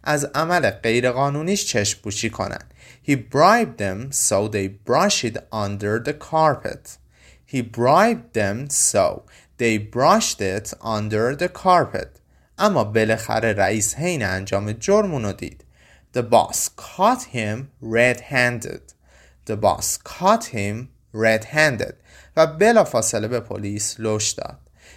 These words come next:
The boss blew the whistle on him. The boss blew the whistle on him.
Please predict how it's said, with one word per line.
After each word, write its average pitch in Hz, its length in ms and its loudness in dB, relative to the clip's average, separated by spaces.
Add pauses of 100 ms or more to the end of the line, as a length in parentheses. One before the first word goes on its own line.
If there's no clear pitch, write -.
(220)
The 98 60 4
boss 123 520 4 (320)
blew 160 380 0
the 113 80 4 (100)
whistle 127 400 2 (160)
on 95 80 -8 (140)
him. - 140 -14 (480)
The 107 60 -2 (100)
boss 107 260 2 (500)
blew 104 300 4 (280)
the 180 80 2 (100)
whistle 202 420 4
on 101 240 -4 (120)
him. 92 200 -10